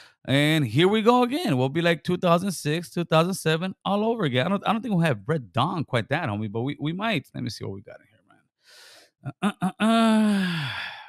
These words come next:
Alex Vincent, "Got money for war, but can't take out the homeless out of L A County."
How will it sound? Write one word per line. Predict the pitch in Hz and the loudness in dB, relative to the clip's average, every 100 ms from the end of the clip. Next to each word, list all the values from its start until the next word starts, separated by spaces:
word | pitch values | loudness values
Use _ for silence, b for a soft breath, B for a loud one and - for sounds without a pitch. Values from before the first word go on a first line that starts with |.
| B _ b b b b b - | B _ b b b b b 2
Alex | 233 190 | 4 6
Vincent, | 180 226 220 196 143 110 | 6 4 6 6 6 4
"Got | 107 180 135 | 4 4 6
money | 165 233 | 6 6
for | 220 180 170 | 4 2 6
war, | 214 240 233 | 8 8 6
but | 165 147 | 4 0
can't | - 196 190 | 2 0 2
take | 190 190 | 0 2
out | 196 185 | 0 2
the | 120 | 2
homeless | 135 180 202 165 | 4 4 4 4
out | 139 | 4
of | 120 | 4
L | 165 | 2
A | 175 | 2
County." | - 165 156 117 | 2 4 4 2